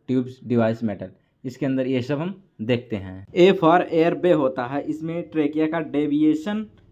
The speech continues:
देखा जाता है कि किस कारण से ट्रेकिया का डेविएशन हुआ है। तो ट्रेकिया को कोई चीज़ पुश कर रहा है या पुल कर रहा है तो ट्रेकिया का डेविएशन हो जाता है।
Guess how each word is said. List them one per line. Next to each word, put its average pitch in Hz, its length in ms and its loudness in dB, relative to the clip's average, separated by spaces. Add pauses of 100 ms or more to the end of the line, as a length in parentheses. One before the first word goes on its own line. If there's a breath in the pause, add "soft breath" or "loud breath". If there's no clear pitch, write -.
देखा 160 280 0
जाता 120 280 -6
है 107 240 -10 (360 soft breath)
कि 175 180 -8
किस 196 160 -6
कारण 156 220 0
से 160 160 0
ट्रेकिया 151 360 -2
का 156 120 -2
डेविएशन 143 440 -2
हुआ 127 320 -2
है। 143 220 -4 (320 loud breath)
तो 160 80 -4
ट्रेकिया 160 420 -4
को 185 120 -8
कोई 175 240 -2
चीज़ 175 300 -6
पुश 175 160 -4
कर 143 180 -2
रहा 135 240 -4
है 156 80 0
या 160 120 2
पुल 175 200 -2
कर 160 180 -4
रहा 131 220 -6
है 160 60 -4
तो 175 140 -8
ट्रेकिया 143 400 -6
का 160 80 -8
डेविएशन 139 420 -8
हो 143 220 2
जाता 131 320 -4
है। 104 180 -14